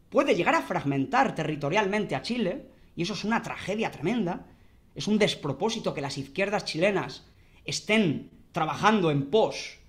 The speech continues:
de la fragmentación de su propio territorio, pero es que además lo hacen apelando a la etnia, a lo étnico, a lo ancestral, a los mapuche. Eso rompe la idea de ciudadanía política,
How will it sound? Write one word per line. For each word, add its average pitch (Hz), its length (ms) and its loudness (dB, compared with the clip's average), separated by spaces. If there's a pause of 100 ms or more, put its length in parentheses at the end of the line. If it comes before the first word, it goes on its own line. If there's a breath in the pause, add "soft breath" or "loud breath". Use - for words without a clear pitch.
(140)
de 156 140 2
la 160 100 2
fragmentación 160 680 0
de 190 80 -2
su 143 120 -6
propio 190 240 -4
territorio, 165 600 -2 (320 loud breath)
pero 190 160 6
es - 80 0
que 349 80 2
además 277 240 2
lo 277 100 2
hacen 302 180 -2
apelando 269 460 2
a 247 40 4
la 202 180 6
etnia, 151 520 -2
a 165 120 0
lo 160 160 6
étnico, 151 580 2 (240 soft breath)
a 165 100 2
lo 175 120 4
ancestral, 180 800 0 (300 soft breath)
a 233 120 4
los 190 220 2
mapuche. 262 800 -2 (240 loud breath)
Eso 240 240 2
rompe 214 640 6
la 156 120 4
idea 196 240 6
de 190 140 4
ciudadanía 175 800 2
política, - 540 -4